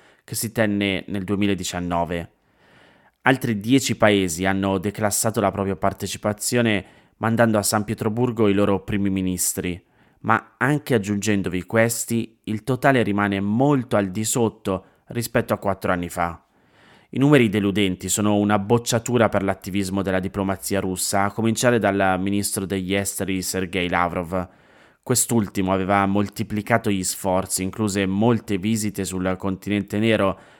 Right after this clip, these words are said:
per mobilitare la partecipazione degli statisti africani. A giudicare dal flop di San Pietroburgo, cominciano a sortire qualche effetto le pressioni occidentali sui non allineati africani.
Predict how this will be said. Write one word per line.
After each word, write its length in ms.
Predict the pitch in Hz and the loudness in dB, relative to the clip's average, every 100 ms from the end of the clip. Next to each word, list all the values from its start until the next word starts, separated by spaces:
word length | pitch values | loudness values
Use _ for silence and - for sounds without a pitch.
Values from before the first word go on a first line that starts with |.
| _ | _
per 280 | - 117 104 | 2 4 4
mobilitare 720 | 101 110 113 113 117 127 117 | 4 2 2 0 0 0 2
la 120 | 101 | 2
partecipazione 840 | 101 95 104 - - 107 - 110 104 | 0 -4 -6 -6 -2 -2 0 -2 0
degli 340 | 95 90 90 | -2 -4 -4
statisti 540 | - 107 95 92 - | -4 -4 -4 -4 -4
africani. 680 | 98 - 92 95 87 85 87 - _ _ _ - - - - | -6 -6 -4 -2 -2 -4 -8 -14 _ _ _ -20 -20 -20 -8
A 100 | 110 | -6
giudicare 420 | 120 120 151 147 | -4 -2 0 2
dal 200 | 113 98 | 0 -2
flop 420 | - 110 110 - | 0 0 0 0
di 140 | 98 | -2
San 240 | 95 104 101 | 0 0 -2
Pietroburgo, 960 | 104 98 92 95 92 - 90 87 87 - _ _ _ | -2 -4 -4 -4 -6 -4 -4 -4 -6 -16 _ _ _
cominciano 520 | - 131 113 98 104 | -4 0 0 0 -4
a 40 | 101 | -2
sortire 500 | - 110 117 101 98 | -2 -4 -2 -2 0
qualche 420 | 123 117 - 113 | -2 -2 -2 -4
effetto 680 | 107 - 117 101 - 98 - - _ _ | -4 0 0 -2 -4 -6 -6 -16 _ _
le 140 | 120 | -6
pressioni 460 | 120 127 - 117 104 | -2 -2 0 0 0
occidentali 720 | 107 - 113 120 120 120 107 | -2 -4 -2 -2 0 2 0
sui 320 | - 101 104 | 0 0 0
non 300 | 110 127 117 | 2 2 2
allineati 520 | 101 107 113 117 113 | 0 0 0 0 -2
africani. 680 | 107 - 92 92 87 90 92 | -6 -8 -8 -4 -4 -6 -8